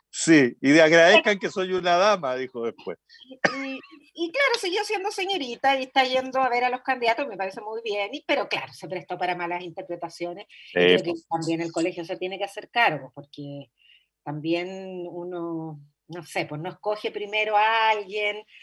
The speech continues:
Speaker 2: sobre todo en un contexto en que se están haciendo propuestas tan, tan radicales. En otras
Speaker 1: Pero ahí
Speaker 2: materias,
Speaker 1: te-,
Speaker 2: no
Speaker 1: pero
Speaker 2: alcanzó.
Speaker 1: fíjate que a mí,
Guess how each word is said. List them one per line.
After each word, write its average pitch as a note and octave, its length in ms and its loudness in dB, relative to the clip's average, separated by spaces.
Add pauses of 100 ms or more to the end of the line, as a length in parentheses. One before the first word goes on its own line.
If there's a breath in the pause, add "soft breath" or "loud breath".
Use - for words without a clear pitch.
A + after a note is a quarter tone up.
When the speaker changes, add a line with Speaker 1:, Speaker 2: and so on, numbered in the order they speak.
(140 soft breath)
Speaker 2:
sobre G#3 400 -2
todo A#3 460 2
en A3+ 120 -8
un A3 120 -12
contexto A3+ 500 -6
en A3 80 -10
que - 100 -6
se - 120 -14
están G#3+ 180 -10
haciendo G#3 300 -12
propuestas G3+ 500 -10
tan, A3 160 -6 (380)
tan G#3 180 -10
radicales. G#3 720 -6 (680 soft breath)
En A#3+ 140 -4
otras E4 220 2 (140)
Speaker 1:
Pero C#4 140 10
ahí E4+ 120 12
Speaker 2:
materias, F4+ 100 4
Speaker 1:
te-, A#3+ 120 6
Speaker 2:
no - 720 -10
Speaker 1:
pero A#3+ 160 10
Speaker 2:
alcanzó. - 80 6
Speaker 1:
fíjate D4 340 6
que D4+ 120 8
a C4 60 8
mí, C4 220 -2